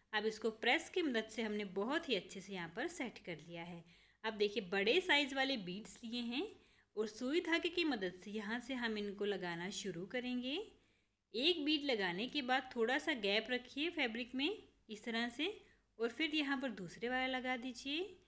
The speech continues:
फिर अब अगला लगाएंगे, तो फिर से थोड़ा सा उठा करके फैब्रिक को और फिर इसके अंदर से एक और यहाँ पर लगा दीजिए। इसी तरह से छोटे छोटे पोर्शन में आपको कपड़े को छोड़ते चलना है और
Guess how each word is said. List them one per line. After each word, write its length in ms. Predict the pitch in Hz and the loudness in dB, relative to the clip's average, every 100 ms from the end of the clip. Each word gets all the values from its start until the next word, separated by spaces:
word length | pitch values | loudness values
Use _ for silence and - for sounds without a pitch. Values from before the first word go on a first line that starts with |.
| _ _ _ _ _ - | _ _ _ _ _ -2
फिर 100 | 294 | 2
अब 120 | 294 - | 2 2
अगला 280 | 202 214 269 | 4 6 6
लगाएंगे, 540 | 285 302 302 285 330 427 - - - | 4 4 4 4 4 2 -2 -18 -14
तो 80 | 233 | -6
फिर 140 | 262 | -4
से 100 | 320 | -2
थोड़ा 240 | - 262 262 | 0 2 2
सा 140 | 277 240 | 0 -4
उठा 320 | 226 226 277 | 0 4 4
करके 340 | 311 285 311 | 4 -2 -2
फैब्रिक 420 | 311 277 262 294 - | 2 0 0 -6 -4
को 100 | 349 440 - _ _ _ _ | -4 -4 -10 _ _ _ _
और 120 | 233 240 | -2 -2
फिर 200 | - 294 | 0 0
इसके 320 | 269 - 233 | -2 -2 -2
अंदर 240 | 202 190 185 | -2 -2 -6
से 180 | - 254 | -2 -4
एक 400 | - 208 190 - - | 0 0 0 -4 -4
और 340 | 196 240 311 285 | 0 2 2 2
यहाँ 280 | 214 185 170 | 0 -2 -6
पर 60 | 185 | -6
लगा 280 | 175 165 185 | -4 -4 -4
दीजिए। 420 | 226 202 226 269 - - _ _ - | -4 -4 -4 -6 -8 -20 _ _ -6
इसी 160 | 311 392 | -2 4
तरह 260 | 359 349 | 6 6
से 180 | 339 349 | 4 0
छोटे 340 | 339 247 233 | 0 -2 0
छोटे 320 | 302 285 269 277 - | 0 0 0 -2 0
पोर्शन 320 | 214 190 214 | 0 0 -2
में 200 | 214 214 | -2 -2
आपको 420 | 202 180 - 233 320 - - _ - | -2 -2 -2 -2 -2 -6 -20 _ -8
कपड़े 300 | 226 254 294 | -2 2 2
को 140 | 294 302 | 2 -2
छोड़ते 460 | - 226 185 185 262 | 0 0 2 0 0
चलना 360 | 277 254 269 | 0 0 -2
है 220 | 254 277 392 - - _ _ | 0 -2 -2 -6 -20 _ _
और 240 | 233 233 | 2 2